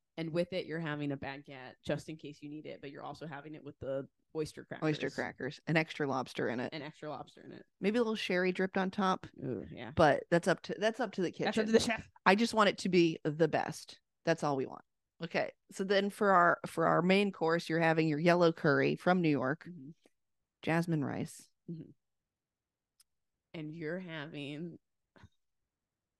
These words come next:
Speaker 2: Wait, did you have anything? Oh, tons of sriracha. You're getting,
Speaker 1: Yes.
Speaker 2: you're getting sriracha and the hottest sauce they
Speaker 1: The
Speaker 2: have
Speaker 1: hottest sauce they have
Speaker 2: that
Speaker 1: on
Speaker 2: they
Speaker 1: site.
Speaker 2: don't want you to put in your eyes.
Speaker 1: Yes.
Speaker 2: They said, "Be careful."
Speaker 1: Yeah, the chef comes out to give it to me.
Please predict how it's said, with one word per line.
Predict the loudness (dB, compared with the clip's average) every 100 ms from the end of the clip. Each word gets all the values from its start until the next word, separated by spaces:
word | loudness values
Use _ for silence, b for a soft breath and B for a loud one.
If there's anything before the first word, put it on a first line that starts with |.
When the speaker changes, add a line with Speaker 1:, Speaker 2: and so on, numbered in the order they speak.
| _
Speaker 2:
Wait, | 4
did | 6
you | 4
have | 4
anything? | 2 4 6
Oh, | 4 B 0
tons | 2 4
of | 4
sriracha. | 6 6 4 -2 -4 -4
You're | 4
getting, | 4 4
Speaker 1:
Yes. | 2
Speaker 2:
you're | 4
getting | 4 4
sriracha | 4 2 2
and | 0 2
the |
hottest | 2 2 2 -2
sauce | -4 -2
they | 0
Speaker 1:
The | 4
Speaker 2:
have | 4
Speaker 1:
hottest | 4 0
sauce | -12 -14
they |
have | 2
Speaker 2:
that | 4
Speaker 1:
on | 6
Speaker 2:
they |
Speaker 1:
site. | 6
Speaker 2:
don't | 6 4
want | 2
you | -2
to | -4
put | -4
in | -4
your | -6
eyes. | -6 -6 -4
Speaker 1:
Yes. | -6 -4 -4
Speaker 2:
They |
said, | -2 0
"Be | 0 -2
careful." | -6 -10 -18 -20 _
Speaker 1:
Yeah, | -10 -8 -6
the | -8
chef | -6 -6 -6
comes | -8 -8
out | -10
to | -12
give | -14
it | -16 -16
to |
me. | -16